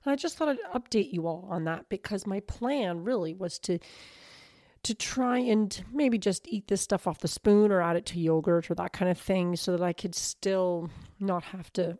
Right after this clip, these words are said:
or so I could still use the edible that I made, even if it didn't turn out exactly the way I wanted. Well, it turns out sometimes, sometimes you can save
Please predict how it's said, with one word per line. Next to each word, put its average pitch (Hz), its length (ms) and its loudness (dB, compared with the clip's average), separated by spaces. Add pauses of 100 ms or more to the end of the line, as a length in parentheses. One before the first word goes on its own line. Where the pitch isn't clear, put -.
or 202 140 -4
so - 200 -2
I 247 80 2
could 202 160 -6
still 226 300 2
use 185 720 0
the 170 160 -2
edible 165 340 2
that 165 60 -2
I 156 60 -2
made, 160 360 -2
even 220 220 0
if 196 100 -2
it 175 80 -2
didn't 175 200 0
turn 170 160 -4
out 160 120 -2
exactly 185 380 -4
the 170 80 0
way 160 140 0
I 151 80 -2
wanted. 180 440 -4 (400)
Well, 262 160 6
it 233 80 0
turns 214 300 2
out 185 320 4
sometimes, 214 1000 0 (1200)
sometimes 302 640 2
you 262 100 4
can 233 160 0
save 185 800 -2